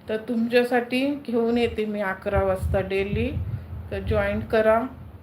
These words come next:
तर केस पहा माझे तर इतके तुम्हाला रोज रोज गळतायत. तर कपालभातीने मला ते तुम्हाला पुन्हा दाट आणि भरीव काळे भोर कसे होतात हे दाखवायचं आहे योगाने. तर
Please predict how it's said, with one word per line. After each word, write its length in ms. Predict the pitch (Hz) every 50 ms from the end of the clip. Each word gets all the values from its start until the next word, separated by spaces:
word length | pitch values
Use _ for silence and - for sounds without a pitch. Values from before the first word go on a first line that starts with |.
| - - - - - - - - -
तर 240 | 247 240 240 240 233 233 -
केस 280 | - 277 269 277 269 -
पहा 260 | - - 269 262 254
माझे 380 | 254 247 247 240 240 233 247 240 240
तर 80 | 247 240
इतके 500 | 240 254 247 240 - - - 262 269 262 262 -
तुम्हाला 480 | 254 240 240 247 233 240 247 247 247 240
रोज 480 | 233 226 226 233 240 240 240 233 - 233
रोज 400 | 226 226 226 240 240 226 220 226 208
गळतायत. 540 | 233 226 220 214 220 - - 220 220 233 247 - - - - - - - - - - - - - - -
तर 60 | 214
कपालभातीने 1000 | 214 - - 220 226 226 233 226 220 226 220 220 226 226 220 226 226 226 220 220 220
मला 400 | 220 220 214 214 214 214 220 226 233 226 - - - -
ते 140 | 208 208 202
तुम्हाला 340 | 220 214 214 208 202 202 208
पुन्हा 500 | 202 - - 220 220 208 208 214 202 208
दाट 520 | 196 190 185 190 190 190 196 196 196 - 202
आणि 240 | 202 196 196 196
भरीव 460 | 196 185 185 190 196 196 196 208 208 208 208 - - - - -
काळे 340 | 220 196 190 190 190 190
भोर 260 | 196 196 190 196 190 190
कसे 400 | 196 - - 202 202 - - 214
होतात 400 | 214 202 196 190 - 202 208 208 202 - - - - - - - - - - - -
हे 60 | 214
दाखवायचं 800 | 202 196 196 190 190 190 - - 196 202 196 190 196 - - 196
आहे 460 | 185 170 170 - - - - - 196
योगाने. 680 | 202 180 180 180 185 170 165 165 170 175 185 - - - - - - - - - - - - - - - - - - - - - - - - - -
तर 340 | 208 214 208 208 208 208 208